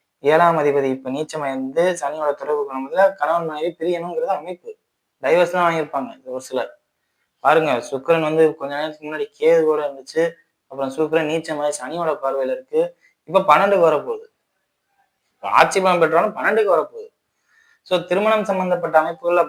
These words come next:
பாதிப்பு இருந்தவர்களுக்கு இரண்டாம் திருமணம் சம்பந்தப்பட்ட அமைப்பு வேணும்னு நினைக்கிறவங்களுக்கு இந்த காலகட்டத்துல ஜனனகால ஜாதகத்தில் இருந்தால் கிடைக்கும். ஜனனகால ஜாதகத்தில் இரண்டாம் திருமண அமைப்பு யோகம் இருந்து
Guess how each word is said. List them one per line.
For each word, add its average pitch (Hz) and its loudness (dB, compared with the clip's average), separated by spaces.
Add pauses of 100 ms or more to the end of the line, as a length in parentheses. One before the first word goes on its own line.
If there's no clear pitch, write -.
பாதிப்பு 160 2
இருந்தவர்களுக்கு 147 -2 (100)
இரண்டாம் 170 -6
திருமணம் 143 -14
சம்பந்தப்பட்ட 135 -16
அமைப்பு 147 -10
வேணும்னு 151 -6
நினைக்கிறவங்களுக்கு 127 -10
இந்த 135 -8 (120)
காலகட்டத்துல 139 0 (100)
ஜனனகால 135 -4 (460)
ஜாதகத்தில் 139 -2
இருந்தால் 175 2
கிடைக்கும். - -14 (1200)
ஜனனகால 147 2 (160)
ஜாதகத்தில் 139 -2 (840)
இரண்டாம் 160 2
திருமண 131 -2
அமைப்பு 131 -4 (100)
யோகம் 143 -2
இருந்து 127 -8